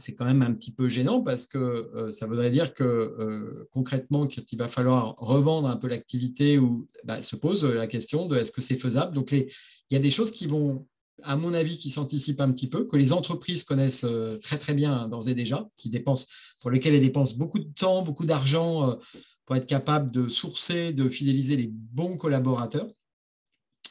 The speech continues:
Mais, euh, non, ça va être un enjeu, euh, très clair. Et ça, c'est traité en particulier par les soft skills, qui sont, euh, qui sont un peu passés, euh, j'allais dire, du rayon à la fnac, euh, développement personnel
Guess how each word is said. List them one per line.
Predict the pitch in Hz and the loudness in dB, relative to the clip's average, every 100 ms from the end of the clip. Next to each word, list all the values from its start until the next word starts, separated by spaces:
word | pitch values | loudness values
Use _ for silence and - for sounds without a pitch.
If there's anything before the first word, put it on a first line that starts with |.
| - | -2
Mais, | 117 151 180 | 2 2 2
euh, | 147 127 113 110 | 2 2 0 -2
non, | 131 131 | -2 -2
ça | 113 | -4
va | 110 | -8
être | 117 | -6
un | 117 | -4
enjeu, | 120 143 143 117 | 0 2 2 2
euh, | |
très | - 131 | -2 -4
clair. | 127 107 139 | -4 -4 -6
Et | |
ça, | 127 185 208 262 226 | -2 2 2 2 -4
c'est | - - 131 | -10 -10 -4
traité | 139 131 165 | -2 0 0
en | 151 | 2
particulier | 131 143 - 143 147 147 | 0 -2 -6 -2 2 2
par | 131 120 | 0 -2
les | |
soft | 113 120 | -4 -4
skills, | - 143 - - - - - - - _ _ _ | 0 0 0 -6 -20 -20 -20 -20 -20 _ _ _
qui | - | -4
sont, | 131 147 143 143 117 | 0 4 6 6 4
euh, | 110 110 | -2 -6
qui | - | -6
sont | - 151 | -2 0
un | 143 | 2
peu | 135 175 | 0 0
passés, | 180 147 - 170 175 | 0 -2 0 0 2
euh, | 147 | 2
j'allais | 120 127 127 | 0 0 0
dire, | 127 156 139 | 0 -2 -2
du | 123 | -2
rayon | 127 139 156 156 143 | 0 0 0 0 -2
à | 120 | -4
la | |
fnac, | 123 - 139 143 - | -8 -2 -2 -2 -4
euh, | 113 | -4
développement | 131 131 135 139 131 | -2 -2 -2 -2 -2
personnel | 123 - 127 165 185 | -4 -2 0 0 -2